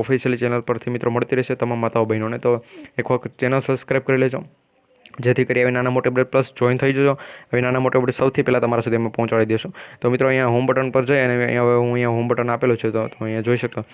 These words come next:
એના ઉપર ક્લિક કરીશ. ક્યાં અહીંયા આ હોમ બટન પર ક્લિક કરું છું, તો મિત્રો જો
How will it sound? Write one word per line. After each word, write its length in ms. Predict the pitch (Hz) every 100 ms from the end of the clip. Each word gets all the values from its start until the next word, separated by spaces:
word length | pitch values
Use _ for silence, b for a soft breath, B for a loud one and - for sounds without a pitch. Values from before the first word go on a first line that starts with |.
| B B B
એના 200 | 127 123
ઉપર 120 | 120
ક્લિક 200 | 120 120
કરીશ. 260 | - 117 -
ક્યાં 180 | 135 127
અહીંયા 300 | 123 117 113
આ 40 | 110
હોમ 180 | 113 113
બટન 300 | 113 117 110
પર 120 | 110 -
ક્લિક 200 | 117 113
કરું 240 | 131 139
છું, 160 | 123 110 B B B B -
તો 120 | 127
મિત્રો 280 | 131 135 131
જો 160 | 123